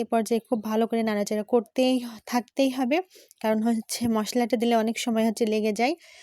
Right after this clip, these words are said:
তো মশলাটা দিয়ে আমি এখন খুব ভালো করে নাড়াচাড়া করতেছি এবং আমি কিন্তু পানি অ্যাড করব না, হচ্ছে কিছুটা গরুর দুধ দিয়ে ম-, এখন মশলাটা খুব ভালো করে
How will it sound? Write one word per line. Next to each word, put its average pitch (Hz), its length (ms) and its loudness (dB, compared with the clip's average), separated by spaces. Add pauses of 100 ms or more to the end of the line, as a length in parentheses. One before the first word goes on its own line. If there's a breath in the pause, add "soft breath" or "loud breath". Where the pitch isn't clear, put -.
(180 loud breath)
তো 302 120 -4
মশলাটা 311 560 2
দিয়ে 277 180 2
আমি 247 180 2
এখন 247 200 -2
খুব 240 160 -2
ভালো 226 240 2
করে 240 180 0
নাড়াচাড়া 220 420 0
করতেছি 220 460 -4
এবং 226 160 -2
আমি 220 260 -2
কিন্তু 247 220 -2 (100)
পানি 220 220 0
অ্যাড 214 240 0
করব 214 280 0
না, 226 140 -2 (520 loud breath)
হচ্ছে 233 260 -4
কিছুটা 277 400 0
গরুর 233 340 4
দুধ 226 260 2
দিয়ে 247 180 2
ম-, 285 140 2
এখন 220 200 -2
মশলাটা 220 460 -2
খুব 240 200 -2
ভালো 208 240 0
করে 233 220 0